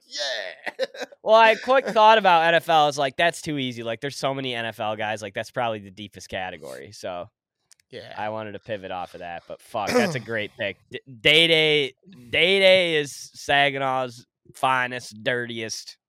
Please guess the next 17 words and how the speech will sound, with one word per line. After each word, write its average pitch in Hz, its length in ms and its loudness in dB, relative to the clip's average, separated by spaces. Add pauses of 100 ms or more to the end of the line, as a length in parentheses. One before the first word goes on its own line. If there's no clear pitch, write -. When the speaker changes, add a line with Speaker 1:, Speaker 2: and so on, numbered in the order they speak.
(840)
Speaker 2:
He 135 120 -4
could 131 300 -6
easily 127 440 -8
take 110 300 -8
three 113 180 -10
dudes 104 320 -12
and 113 220 -12
probably 131 460 -2
has 165 360 4
taken 101 360 -10
three 87 200 -16
dudes 80 300 -18
in 85 60 -20
a 76 80 -18
fight - 260 -14
before. 71 420 -18
Speaker 1:
Yeah, 143 360 -12